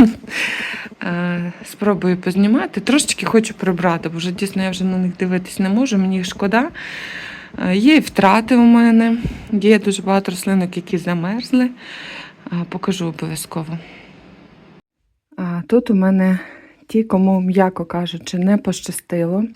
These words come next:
А, це теж, а, старий наш будинок. А, рослинки зимували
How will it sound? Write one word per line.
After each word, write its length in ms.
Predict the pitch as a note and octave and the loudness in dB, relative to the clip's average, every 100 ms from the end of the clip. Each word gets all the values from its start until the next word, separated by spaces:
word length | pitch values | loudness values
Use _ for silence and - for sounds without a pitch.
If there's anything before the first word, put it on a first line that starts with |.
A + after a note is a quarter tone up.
| _ - - - - - - - - | _ -20 -20 -20 -20 -20 -20 -20 -10
А, 260 | F3+ F3 | -6 -4
це 180 | F3+ G3 | -6 -6
теж, 420 | F#3+ G3+ G3 - - | 4 4 4 -2 -6
а, 340 | - F3+ F3+ F3+ | -2 0 0 -2
старий 480 | - F#3+ G3 F#3 - - - | 0 4 4 2 -4 -12 -2
наш 300 | F3+ F#3 - | 0 0 -2
будинок. 520 | E3+ F3 F#3 A3 C4+ - - - - - - - - - _ | -4 0 4 4 2 -4 -18 -20 -18 -18 -18 -20 -20 -20 _
А, 400 | - F3+ F3 F3 E3+ - | -8 -4 -2 -2 -2 -2
рослинки 520 | F#3+ - G#3 G#3 G3+ F#3+ | -2 2 4 6 6 4
зимували 720 | F3+ F#3+ F#3 F#3 F#3 E3+ | 4 2 4 2 2 2